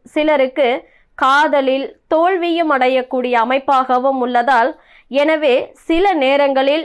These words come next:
மிகவும் கவனமாகவும் நடந்து கொள்ளுங்கள். உங்களுக்கான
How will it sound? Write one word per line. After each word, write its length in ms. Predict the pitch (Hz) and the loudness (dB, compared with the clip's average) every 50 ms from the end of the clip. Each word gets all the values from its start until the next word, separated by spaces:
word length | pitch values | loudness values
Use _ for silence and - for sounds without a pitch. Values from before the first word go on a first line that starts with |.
| - - | -8 -8
மிகவும் 520 | 269 262 254 247 269 269 262 269 277 277 254 214 | -4 -4 -2 0 0 0 0 0 -2 -4 -2 -2
கவனமாகவும் 960 | 226 233 247 285 330 339 339 311 269 247 247 247 240 233 220 247 294 480 - _ - | -2 0 0 0 0 0 0 0 0 0 0 0 -2 -2 0 -2 -4 -4 -6 _ -10
நடந்து 500 | 277 254 233 220 220 220 220 214 226 214 | -4 -2 -2 0 0 0 -2 -2 -4 -2
கொள்ளுங்கள். 540 | - 214 220 214 208 208 208 208 208 214 208 - _ _ _ _ _ _ _ _ _ _ _ - | -2 -2 -2 -2 -2 -2 -2 -2 -2 -4 -6 -10 _ _ _ _ _ _ _ _ _ _ _ -10
உங்களுக்கான 640 | 202 214 233 247 285 294 285 269 277 285 269 262 269 | -8 -6 -4 -2 0 0 0 0 0 0 0 0 0